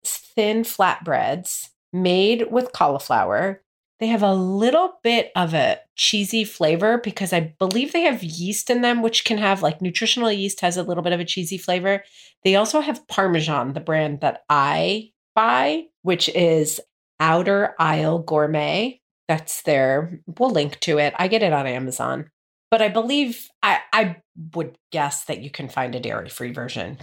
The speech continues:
given that this must be, like, very good for people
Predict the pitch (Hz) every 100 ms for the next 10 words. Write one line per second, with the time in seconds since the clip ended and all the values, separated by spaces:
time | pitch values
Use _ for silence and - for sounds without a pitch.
0 | - 160 147 131 120 - - 147 - -
1 | 135 120 120 160 139 131 - 143 131 127
2 | 123 127 - 139 - 151 - 131 - 123
3 | 120 160